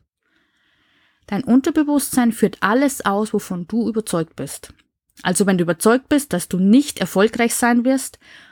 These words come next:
dann ist die Wahrscheinlichkeit sehr hoch, dass du scheitern wirst. Denkst du aber positiv, denkst du stark,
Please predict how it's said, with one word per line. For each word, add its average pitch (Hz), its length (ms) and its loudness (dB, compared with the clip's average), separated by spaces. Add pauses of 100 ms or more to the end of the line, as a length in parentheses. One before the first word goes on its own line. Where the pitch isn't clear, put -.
(140)
dann 208 120 2
ist 208 160 2
die 185 60 -8
Wahrscheinlichkeit 220 640 0
sehr 208 160 2
hoch, 214 240 0
dass 175 220 -6
du 240 200 -4
scheitern 277 500 -2
wirst. - 380 -6 (1000)
Denkst 226 180 2
du 233 100 2
aber 220 160 2
positiv, 277 920 -2 (4000)
denkst 170 180 -10
du - 80 -14
stark, 220 600 0